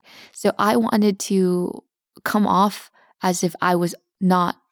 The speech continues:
easy to bully around. There was this feeling of if I looked afraid, they would win, and they would find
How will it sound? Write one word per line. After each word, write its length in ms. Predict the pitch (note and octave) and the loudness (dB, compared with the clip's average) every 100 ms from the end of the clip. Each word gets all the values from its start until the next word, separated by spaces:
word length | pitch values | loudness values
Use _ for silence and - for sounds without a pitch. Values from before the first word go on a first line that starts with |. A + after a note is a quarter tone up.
| _ | _
easy 280 | - F#3+ F#3+ | -2 0 -2
to 80 | F3 | -4
bully 360 | D#3+ F3 E3+ F#3 | -6 -6 -4 -4
around. 420 | F#3 F#3+ - A#3 _ _ _ _ _ _ _ _ _ _ | -4 -4 -6 -10 _ _ _ _ _ _ _ _ _ _
There 120 | G#3+ | 0
was 120 | A3 B3+ | 2 0
this 160 | C4+ | -2
feeling 580 | - - G3 A3+ B3+ C4+ | -4 0 2 4 4 2
of 360 | G#3 F#3+ F#3 F#3+ _ _ _ _ _ _ - | 0 0 0 -4 _ _ _ _ _ _ -2
if 320 | A#3 - - | -2 -4 -6
I 200 | G#3+ B3+ | 0 2
looked 260 | C#4 C#4+ A#3+ | 2 2 0
afraid, 560 | - G#3+ F3+ F#3+ G#3 - - _ _ _ _ _ _ _ _ - | -2 0 0 -2 -6 -16 -20 _ _ _ _ _ _ _ _ 0
they 180 | G#3+ | 2
would 160 | C4 B3+ | 4 2
win, 400 | F3+ G3+ C#4+ F4 - _ _ _ _ _ - | 2 0 0 -6 -12 _ _ _ _ _ -4
and 220 | A3+ G3+ | 0 4
they 120 | G3+ | 4
would 160 | A3+ G3+ | 4 2
find 440 | - A3 A#3 C4+ | 0 0 0 -4